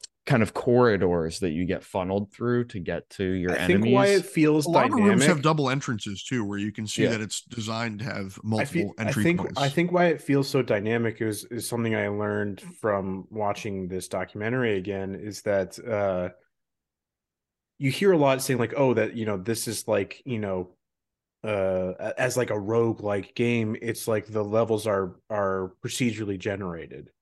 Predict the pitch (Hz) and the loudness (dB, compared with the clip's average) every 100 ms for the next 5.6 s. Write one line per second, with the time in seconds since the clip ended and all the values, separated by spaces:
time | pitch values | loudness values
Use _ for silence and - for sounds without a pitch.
0 | _ _ _ _ _ - 110 98 90 87 | _ _ _ _ _ -6 -2 0 -2 -4
1 | 85 - 101 92 - 104 92 - 95 92 | -6 -2 0 0 -2 -4 -2 -4 -4 -4
2 | 90 - - 110 92 87 107 - 127 110 | -6 -10 -8 -6 -6 -6 -8 -2 0 0
3 | 82 - 127 135 135 120 - - 139 117 | -4 -4 0 2 2 0 0 2 4 4
4 | 117 104 87 - 110 104 - 65 - - | 2 0 -4 -2 -2 -2 -6 -12 -10 -4
5 | 117 113 113 110 101 | -2 2 4 4 2